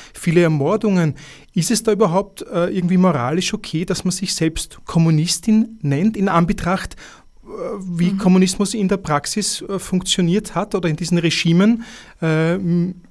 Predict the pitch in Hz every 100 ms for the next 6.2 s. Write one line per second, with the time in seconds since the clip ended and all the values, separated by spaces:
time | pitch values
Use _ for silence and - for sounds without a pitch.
0 | - - 156 143 - 151 151 - - 120
1 | 139 - 190 190 185 170 190 - - 175
2 | 185 202 180 180 247 254 - - - -
3 | 175 - 185 - 151 - 143 139 151 131
4 | 110 - - - _ _ - - - -
5 | - - - 180 170 175 262 208 175 175
6 | 175